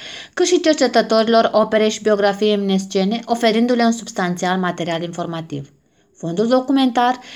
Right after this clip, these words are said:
include fotocopii a treizeci și două din manuscrisele eminescene,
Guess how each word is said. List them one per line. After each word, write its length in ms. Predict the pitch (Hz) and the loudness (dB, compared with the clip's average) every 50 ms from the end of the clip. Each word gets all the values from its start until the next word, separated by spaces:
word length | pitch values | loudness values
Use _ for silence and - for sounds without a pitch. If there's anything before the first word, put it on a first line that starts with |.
| - - | -12 -6
include 400 | 196 202 208 202 254 269 233 277 | -4 -2 -2 0 0 2 2 0
fotocopii 760 | 269 262 240 233 - 208 202 - 196 185 180 - 233 233 220 - | 2 2 0 0 0 -2 -2 0 0 0 0 2 0 0 0 0
a 120 | 185 196 | -2 -4
treizeci 360 | 196 196 202 220 226 220 226 226 | -2 0 0 0 2 2 0 -2
și 120 | - 196 | -2 -2
două 220 | 160 190 190 196 | 0 2 2 2
din 180 | 190 180 175 180 | 2 2 0 0
manuscrisele 680 | 180 175 165 160 156 - - 175 165 170 208 190 190 | 0 0 -2 -2 -4 -4 -6 -8 -8 -6 -4 -2 -2
eminescene, 800 | 185 180 175 170 165 160 160 - - 151 147 151 156 160 175 - | 0 0 -2 -4 -6 -8 -10 -10 -8 -8 -8 -6 -8 -8 -10 -12